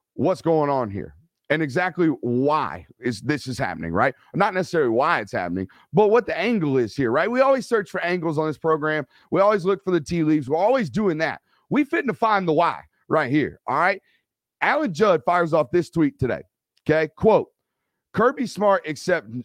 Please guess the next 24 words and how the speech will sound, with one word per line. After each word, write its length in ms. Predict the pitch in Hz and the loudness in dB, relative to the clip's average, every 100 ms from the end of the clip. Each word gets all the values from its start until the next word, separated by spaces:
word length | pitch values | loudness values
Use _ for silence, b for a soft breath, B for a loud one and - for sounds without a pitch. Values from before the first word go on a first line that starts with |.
| - | -4
accepts 440 | 151 - 175 - | -4 -2 -4 -4
no 200 | 131 175 | 2 2
responsibility 720 | 262 220 220 202 160 180 180 | 2 0 -2 -2 0 0 0
for 120 | 147 | -2
a 40 | 139 | -8
series 340 | - 190 185 | -2 -2 -2
of 100 | 143 | -6
transgressions 720 | - 175 208 160 175 165 160 127 | -6 -6 -6 -2 -2 -2 -6 -4
that 180 | 127 | -4
culminated 640 | - 226 247 196 170 165 - b b | -2 -2 0 0 0 -2 -6 b b
in 200 | 156 165 | -4 -2
deaths 340 | 120 190 214 - | 0 0 0 -6
of 160 | 185 | -8
players 440 | - 170 170 165 - b b - | -2 0 2 -2 -4 b b -4
and 260 | 147 131 | -2 0
recruiting 460 | 135 - 185 185 170 | -2 0 0 0 -2
staffer 440 | - 160 147 147 | -2 -2 -2 -6
in 260 | - 156 160 | -6 -4 -4
January 520 | 123 143 135 123 120 | -2 -2 0 0 -2
crash." 520 | 110 95 71 - - _ _ _ _ _ _ - _ _ _ _ _ _ _ _ _ _ _ _ _ _ _ _ _ _ _ _ _ - | -2 -6 -6 -12 -20 _ _ _ _ _ _ -20 _ _ _ _ _ _ _ _ _ _ _ _ _ _ _ _ _ _ _ _ _ -4
Let 80 | 349 | 0
me 80 | |
do 200 | 190 247 | 0 0
some 380 | 190 190 156 110 | -2 -2 -2 -4